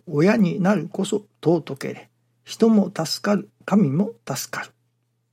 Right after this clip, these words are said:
人も助かる、神も助かる。この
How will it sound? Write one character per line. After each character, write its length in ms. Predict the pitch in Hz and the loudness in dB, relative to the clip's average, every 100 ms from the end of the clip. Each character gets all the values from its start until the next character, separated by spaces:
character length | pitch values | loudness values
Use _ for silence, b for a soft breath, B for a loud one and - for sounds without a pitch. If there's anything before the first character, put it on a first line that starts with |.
| _ _ _ _ _ _ _ _ _ _ _ _ _ _ _ _ _ _ _ _ _ _ _ _ _ _ _ _ _ _ _ _ _ _ _ _ _ _ _ _ _ _ - | _ _ _ _ _ _ _ _ _ _ _ _ _ _ _ _ _ _ _ _ _ _ _ _ _ _ _ _ _ _ _ _ _ _ _ _ _ _ _ _ _ _ -10
人 300 | - - 240 | -8 2 4
も 280 | 269 196 - _ | 6 4 2 _
助 300 | - 131 - | -4 -2 -2
か 140 | - 151 | 0 0
る、 100 | - - _ _ _ | -2 -14 _ _ _
神 320 | - 202 214 147 | 2 4 6 4
も 180 | 135 - - - | 0 -6 -16 -8
助 280 | - - - | -6 -4 -6
か 100 | - | -8
る。 100 | - _ _ _ _ _ _ _ - | -10 _ _ _ _ _ _ _ -8
こ 120 | - | 0
の 180 | 127 127 | 2 2